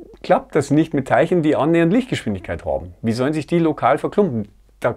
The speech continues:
schaffen Sie es gerade mal auf großen Skalen.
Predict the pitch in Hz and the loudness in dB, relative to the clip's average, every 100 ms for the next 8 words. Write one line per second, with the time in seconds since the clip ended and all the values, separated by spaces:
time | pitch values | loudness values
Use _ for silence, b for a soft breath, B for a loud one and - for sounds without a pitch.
0 | - - 147 156 147 147 - 110 113 190 | -8 -2 -2 0 -4 -4 -4 2 4 4
1 | 185 170 185 139 - 143 165 226 - 117 | 2 -2 -2 -6 -4 4 6 6 2 -6
2 | - - 98 90 98 92 85 | -8 -4 0 0 0 -4 -8